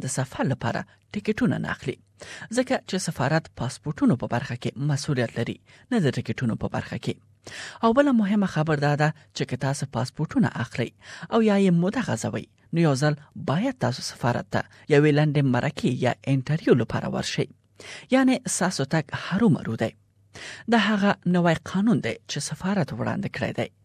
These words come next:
او بل دا چې هر کس چې پاسپورت اخلي، نو خپله د سفارت سره اړیکه ټینګه کړي. تاسې لومړي قدم کې خپل ټول اړوند اسناد سفارت ته ولېږئ. له هغه وروسته به سفارت له تاسو سره اړیکه ټینګه کړي، تر څو تاسې یوې لنډې مرکې لپاره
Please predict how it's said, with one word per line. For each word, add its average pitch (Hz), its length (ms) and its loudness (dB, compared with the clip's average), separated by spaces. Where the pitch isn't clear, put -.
او 226 140 4
بل 285 200 2
دا 247 120 2
چې 233 140 -2
هر 180 140 0
کس 175 240 -4
چې - 180 -8
پاسپورت 143 540 -4
اخلي، - 380 -6
نو 165 120 0
خپله 175 380 -4
د - 240 -8
سفارت 180 480 -4
سره - 260 -4
اړیکه 120 360 -4
ټینګه 123 300 -4
کړي. - 220 -6
تاسې 262 280 -2
لومړي 202 400 2
قدم 120 260 -2
کې - 260 -6
خپل 147 220 0
ټول 147 280 0
اړوند 139 460 2
اسناد 143 560 -2
سفارت 190 520 -2
ته 110 100 -2
ولېږئ. 110 420 -2
له 226 100 4
هغه 247 280 0
وروسته 240 340 0
به 196 200 2
سفارت 143 500 -2
له 123 80 -4
تاسو - 400 -2
سره 147 220 0
اړیکه 196 400 0
ټینګه 120 320 0
کړي، 127 200 -6
تر 226 160 -4
څو - 220 -2
تاسې 156 300 -2
یوې 143 300 0
لنډې 196 300 2
مرکې 117 400 -4
لپاره 110 380 -2